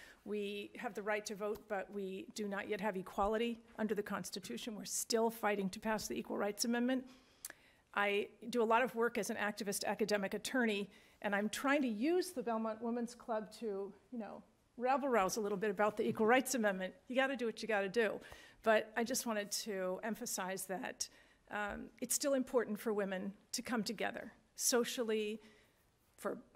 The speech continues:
charitable purposes, for whatever reason, to stay together, and that, you know, a hundred years is a long time, uh,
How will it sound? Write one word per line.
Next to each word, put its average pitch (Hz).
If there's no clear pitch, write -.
charitable 269
purposes, 226
for 277
whatever 226
reason, 185
to 226
stay 262
together, 208
and 202
that, 196
you 233
know, 196
a 202
hundred 269
years 262
is 240
a 240
long 196
time, 262
uh, 196